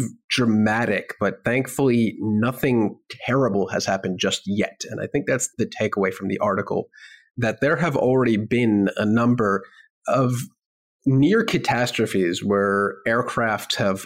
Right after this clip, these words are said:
lost G P S or the G P S signal has drifted or it's being spoofed even, and aircraft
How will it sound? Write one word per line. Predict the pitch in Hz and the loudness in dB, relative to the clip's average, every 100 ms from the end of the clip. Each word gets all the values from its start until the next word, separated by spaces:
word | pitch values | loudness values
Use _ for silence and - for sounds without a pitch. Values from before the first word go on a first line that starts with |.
| - | -6
lost | 113 110 120 - | 0 2 2 0
G | 120 113 | 0 0
P | 117 110 | 2 2
S | 101 101 - - - - _ 113 | 2 0 -4 -6 -16 -20 _ -6
or | 113 101 | -2 0
the | 101 | 0
G | 113 127 120 | 0 0 0
P | 123 | 0
S | 113 - | -2 0
signal | 107 107 | -2 -2
has | 98 98 | -2 -4
drifted | - 139 147 - 131 117 117 113 | 0 0 0 0 2 2 0 0
or | 117 110 104 98 - - | 0 2 2 0 -4 -8
it's | 104 - | -6 -4
being | 107 98 95 | 0 2 2
spoofed | - - 196 220 - | -2 0 2 2 0
even, | 107 104 101 | -2 0 0
and | 107 117 | 0 -2
aircraft | 117 120 139 120 | -2 -2 -2 -4